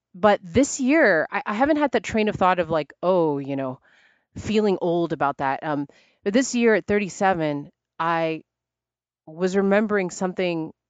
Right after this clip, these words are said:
about ten, tw-, uh, twenty years ago, excuse me, when I was seventeen. Uh,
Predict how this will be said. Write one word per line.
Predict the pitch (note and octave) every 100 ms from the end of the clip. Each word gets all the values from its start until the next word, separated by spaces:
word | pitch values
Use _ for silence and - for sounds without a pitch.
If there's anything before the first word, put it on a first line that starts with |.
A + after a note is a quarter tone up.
| _
about | D#3+ D#3+ D#3 -
ten, | - G3+ F#3+ F3
tw-, | F#3
uh, | E3 C#3+ -
twenty | - A#3+ G3
years | C#3+
ago, | C3+ B2+ B2+
excuse | - - D#3+ C#3+
me, | A2+ C#3 _ _ _ _ _
when | F3 F3
I |
was | F3
seventeen. | - G3 F#3 F3 - D3 E2 - - _ _ _ _ _ _ _
Uh, | - F3 E3 D#3 D3+